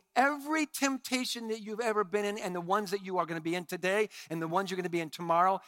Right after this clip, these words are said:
and the next day and the next day, every one of those temptations is an opportunity. What an interesting way of looking at temptation.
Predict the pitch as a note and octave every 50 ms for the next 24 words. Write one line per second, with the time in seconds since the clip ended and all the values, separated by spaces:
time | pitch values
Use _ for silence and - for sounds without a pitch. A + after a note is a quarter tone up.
0 | - - D#3+ D3+ D3 D3+ D3+ F#3 F#3 - - - F#3+ F#3+ G#3 F3 D#3 D#3+ E3 F3+
1 | F3 - - G3 G3+ G#3+ - - G#3+ A#3 G#3+ A3+ A#3+ A3+ G3 G#3+ A3 G#3+ G#3+ G3+
2 | F3 G3+ G#3 G#3 G#3 F#3+ - - - - - _ _ _ _ _ _ - F#3 F3
3 | E3 - - - A#3 A3+ A#3 G3+ - - D3 C3+ C#3 - - _ D#3+ D3+ C3 C#3+
4 | C#3+ - - D3+ C#3+ C#3 - - C3 B2 - _ _ - - - - D4+ F4+ F#4+
5 | F#4+ F4+ D4 - - - D#3+ C3+ A2 F2+ D#2+ _ _ _ _ _ _ _ _ _
6 | _ _ _ _ _ _ _ _ _ _ _ G3+ B3+ A#3 E3+ E3 - F#3+ G#3 -
7 | A#3 A3+ - - A3+ G#3+ G3 E3+ E3+ E3+ F3 D#3+ C#3 C#3+ D3 D#3+ - E3+ D#3+ D3+
8 | D3+ D#3+ - - - E3 D3+ D3 C3 - D3 B2+ - - - G#2+